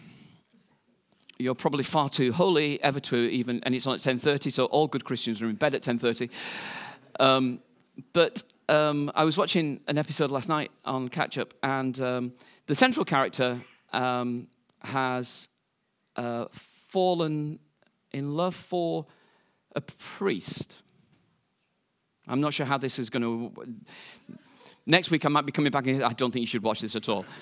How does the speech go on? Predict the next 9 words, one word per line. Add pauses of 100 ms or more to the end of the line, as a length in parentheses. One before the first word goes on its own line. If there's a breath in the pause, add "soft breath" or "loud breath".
(1800 loud breath)
And,
um,
she's
very
much
woman
of
the
world